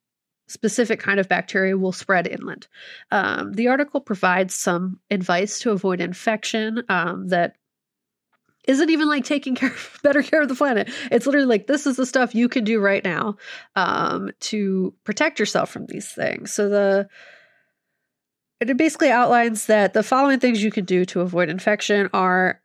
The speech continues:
wa-, after it rains, wait forty-eight hours after rainfall before going into a body of water. Specifically, it's referencing the bay, um, but anywhere that has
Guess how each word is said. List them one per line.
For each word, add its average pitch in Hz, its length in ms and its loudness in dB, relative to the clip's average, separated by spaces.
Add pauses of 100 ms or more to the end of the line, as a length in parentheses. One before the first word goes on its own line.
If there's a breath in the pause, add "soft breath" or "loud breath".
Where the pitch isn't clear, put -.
wa-, 196 220 0
after 277 360 0
it 226 80 0
rains, 185 640 -2
wait 196 240 0
forty-eight 247 520 2
hours 180 640 0 (100)
after 190 360 0
rainfall 175 560 -2
before 185 400 -2
going 190 340 0
into 95 360 -4
a 101 60 -2
body - 280 -4
of - 160 -8
water. 73 340 -2
Specifically, 185 680 -4
it's 202 260 -4
referencing 190 580 -4
the 185 80 -8
bay, 226 460 0 (340 loud breath)
um, 196 300 0
but 190 180 0
anywhere 214 520 -2
that 190 360 0
has 185 580 -4